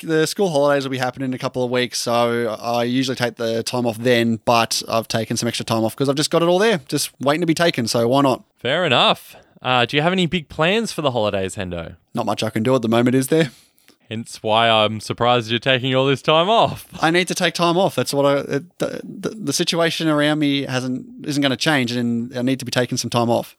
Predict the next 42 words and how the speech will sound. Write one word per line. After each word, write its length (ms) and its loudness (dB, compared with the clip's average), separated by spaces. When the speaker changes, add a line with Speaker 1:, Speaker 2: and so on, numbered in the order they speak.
Speaker 1:
So 540 -2
it, 160 -6
it's 160 -4
happening. 420 -2
Speaker 2:
Fair 300 4
enough. 380 -4
What 360 2
are 60 6
we 80 4
doing 260 2
today, 320 -2
Hendo? 380 -6
Speaker 1:
Well, 160 0
after 240 2
our 80 4
breakdown 480 2
of 140 2
Fargo, 500 2
we're 80 -2
gonna 160 0
take 260 -2
a 40 0
look 160 -2
at 80 -6
some 140 -4
reviews 460 2
you 140 0
listeners 320 0
have 140 -6
given 260 2
to 140 2
us. 120 0
We'll 80 -8
take 160 0
a 40 2
look 120 0
at 80 2
our 100 4
question 440 0
of 60 4
the 60 4
week, 300 2